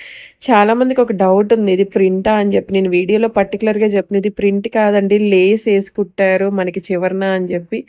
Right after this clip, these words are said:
నేను పర్టికులర్గా చెప్తున్నాను. అయినా కూడా ఇంకా నన్ను అడుగుతున్నారు, ఎందుకంటే తక్కువ రేటు పెట్టాం కదండి.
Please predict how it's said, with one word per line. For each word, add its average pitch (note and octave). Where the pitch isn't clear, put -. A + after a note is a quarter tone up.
నేను A3
పర్టికులర్గా G3
చెప్తున్నాను. F#3+
అయినా F#3
కూడా G#3
ఇంకా G3
నన్ను G3
అడుగుతున్నారు, G3
ఎందుకంటే G#3
తక్కువ A3
రేటు G#3
పెట్టాం F#3+
కదండి. F3+